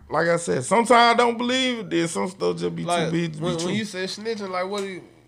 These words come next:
Speaker 2: what he was selling dope?
Speaker 1: No, they, they said that some, one of his partners got killed, he testified in court.
Speaker 2: Oh, shit.
Speaker 1: And, like, that's iffy for me.
Speaker 2: Yeah, nah, that's still wild. That, you know, that's snitching, you know what I'm saying? That, it, that, it's a different method to handle everything, but, you know.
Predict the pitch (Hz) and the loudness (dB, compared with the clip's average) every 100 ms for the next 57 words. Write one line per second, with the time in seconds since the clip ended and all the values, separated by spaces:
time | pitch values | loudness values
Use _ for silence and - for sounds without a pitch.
0 | _ - 180 202 185 170 180 196 175 185 | _ -12 -8 -6 -8 -6 -4 -2 -4 -6
1 | 220 180 - - 220 208 185 208 196 139 | -8 -10 -16 -4 4 6 8 6 4 2
2 | 165 202 185 170 170 151 - _ _ _ | 2 2 0 0 0 -2 -4 _ _ _
3 | - - 185 196 147 190 190 214 - 180 | -16 0 0 0 0 2 4 2 4 4
4 | 180 160 156 151 180 160 156 147 160 160 | 4 2 2 2 -2 0 -2 -2 -4 -4
5 | - 143 135 127 120 156 - - _ _ | -8 -6 -6 -8 -10 -10 -10 -14 _ _
6 | _ _ _ _ _ 131 139 131 107 98 | _ _ _ _ _ -4 -4 -4 -8 -12
7 | 104 - 117 85 _ _ _ _ _ _ | -16 -18 -18 -18 _ _ _ _ _ _
8 | _ - 117 123 120 202 185 254 285 - | _ -6 2 2 4 2 2 4 4 4
9 | 196 180 139 110 101 123 160 156 165 151 | -2 -2 -4 -4 -6 -4 -4 -2 0 2
10 | 143 175 185 175 190 165 143 139 135 127 | 2 -2 -4 -6 -2 -2 0 0 0 -2
11 | 151 156 175 151 170 175 165 175 185 - | -4 -6 -4 -2 -2 -4 -4 -4 -4 -8
12 | 123 127 135 127 131 127 123 127 131 135 | -14 -12 -10 -10 -12 -12 -12 -10 -8 -6
13 | 127 147 135 151 - 160 165 139 143 196 | -6 -8 -4 -6 -4 -10 -8 -10 -2 -2
14 | 185 156 175 190 151 135 127 143 147 135 | -2 -4 -2 -2 -6 -10 -6 -4 -4 -4
15 | 151 147 127 131 131 127 131 131 139 131 | -4 -6 -6 -10 -8 -10 -14 -16 -14 -12
16 | 131 | -12